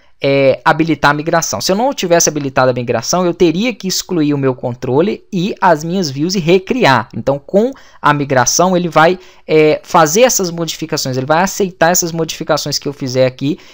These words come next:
e vai implementar isso pra mim no banco de dados. Então, vamos lá. Se você, é, rodou isso que eu rodei, ele vai criar uma nova pastinha aqui, ó, que é a Migrations, e dentro dela vou ter as configurações. Abram esse arquivo de configuração e coloca aqui dentro do construtor dele essa linha,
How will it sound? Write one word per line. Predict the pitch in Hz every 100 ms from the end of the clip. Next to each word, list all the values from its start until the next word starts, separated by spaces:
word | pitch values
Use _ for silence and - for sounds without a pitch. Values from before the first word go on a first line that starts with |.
| -
e | 147
vai | 151
implementar | 160 160 165 151 147
isso | 139
pra | -
mim | 147
no | 143
banco | 143 139
de | -
dados. | 175 101 80
Então, | -
vamos | 185 240
lá. | 147 101 - - -
Se | - - 262
você, | 285 214 202 185 - -
é, | 170 151 143 139 131 117 -
rodou | - 185 147 165 202
isso | 156 -
que | -
eu | 131
rodei, | 135 127 170
ele |
vai | 151 165
criar | 165 170
uma | 160 165
nova | 147 160
pastinha | 180 165 - 170
aqui, | 185 110
ó, | 95
que | 123
é |
a | 123
Migrations, | 151 143 113 113 165
e | 208
dentro | 202 208
dela | 196 156 160
vou | 180
ter | 175 156
as | -
configurações. | 156 - 151 170 170 - - - - - - -
Abram | 185 220 208 175
esse | 156 165
arquivo | 143 135 127
de |
configuração | - 139 - 196 202 - 202
e | 220
coloca | 226 190 165 170
aqui | 160 160
dentro | 143 175 185 151 120 - _
do | 135 135
construtor | 139 135 - 127 - 120
dele | 127 143 175 147 -
essa | 170 156 -
linha, | 185 127 107